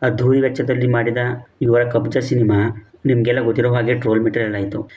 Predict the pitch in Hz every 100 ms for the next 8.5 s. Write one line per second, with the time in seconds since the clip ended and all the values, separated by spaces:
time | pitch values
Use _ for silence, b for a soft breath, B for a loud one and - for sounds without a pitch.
0 | B B 120 120 131 135 139 131 131 127
1 | 127 123 107 120 110 113 101 104 127 B
2 | B B 113 104 127 135 135 135 139 123
3 | 113 110 123 117 110 113 - - 123 120
4 | 110 - _ 127 117 113 - 139 143 131
5 | 127 139 117 - 107 98 104 - - 127
6 | 117 123 139 127 135 135 123 110 135 127
7 | 127 113 104 117 - _ 131 123 131 139
8 | 131 123 127 123